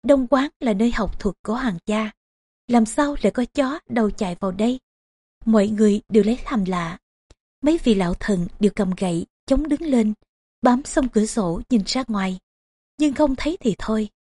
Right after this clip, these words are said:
thấy rồi chợt giận đến run người. Hóa ra là một con chó của hoàng thượng, nuôi từ ngự viên chạy ra. Con chó ấy lông vàng, tai lớn, chẳng khác gì một con chó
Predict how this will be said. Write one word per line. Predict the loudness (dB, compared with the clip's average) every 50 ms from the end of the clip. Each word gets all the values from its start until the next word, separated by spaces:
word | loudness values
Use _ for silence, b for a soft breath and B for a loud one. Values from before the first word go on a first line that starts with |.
| _ _ _ _ _ -2
thấy | -2 0 0
rồi | 0 0 0 0 0 -2 -2
chợt | -4 -4 -2 0
giận | 0 2 2 2 0
đến | -2 -2 -2
run | -2 -4 -2 0 0 0
người. | 0 -2 -2 -4 -6 _ _ _ _ _ _ _ _ _ _ _ _ _ _ _
Hóa | -2 0 0 2
ra | 2 2 2 2 2
là | 0 0
một | -2 -4 -4 _
con | -2 0 0 0
chó | 0 0 0 0 -2 -2
của | -4 -4 -2
hoàng | -2 0 -2 -2 -4
thượng, | -4 -4 -4 -4 -4 -6 -10 _ _ _ _ _ _ -4
nuôi | 0 0 0
từ | 2 2 2 2
ngự | 2 0 -2 -2 -4 -2
viên | -2 0 0 2
chạy | 0 -2 -4 -6 -6
ra. | -6 -4 -2 -2 -2 -2 -6 -8 _ _ _ _ _ _ _ _ _ 0
Con | 2 2 2
chó | 4 2 0 0
ấy | 0 -2 -2 -2 -2 -4 -4 -4
lông | -2 -2 -2 -2 -2
vàng, | -4 -4 -4 -6 -10 _ _ _ -8
tai | -6 -4 -2
lớn, | -2 -2 -2 -2 -4 -6 -8 -14 _ _ _ _ _ _ _ _ -2
chẳng | 0 0 0 -2
khác | -6 -6 -10 -10 _ -4
gì | -2 0 0 0 -2 _ _ _ _ -2
một | -2 -2 0 0
con | 0 0 0
chó | 0 -2 -4